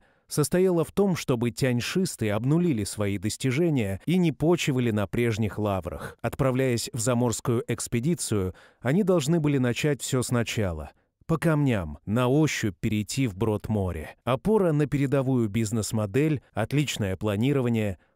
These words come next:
упорный предпринимательский дух – успешная деловая дипломатия и высококачественная продукция стали основой поэтапной победы на международном рынке. В тысяча девятьсот девяносто девятом году подразделения Тяньши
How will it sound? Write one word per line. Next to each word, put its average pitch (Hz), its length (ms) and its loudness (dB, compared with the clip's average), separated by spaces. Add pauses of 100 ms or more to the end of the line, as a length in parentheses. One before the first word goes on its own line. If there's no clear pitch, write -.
(160)
упорный 165 560 2
предпринимательский 117 1000 -2
дух – 127 380 -2 (300)
успешная 156 640 2
деловая 120 480 2
дипломатия 110 840 0 (240)
и 156 120 0
высококачественная 131 1120 0
продукция 110 760 0 (320)
стали 185 360 2
основой 156 640 2
поэтапной 139 720 0
победы 117 640 0 (360)
на 151 120 2
международном 117 880 2
рынке. 92 480 -6 (100)
В - 120 -8
тысяча 202 360 2
девятьсот 165 420 2
девяносто 151 460 0
девятом 135 440 2
году 135 360 2
подразделения 117 880 0
Тяньши 117 640 0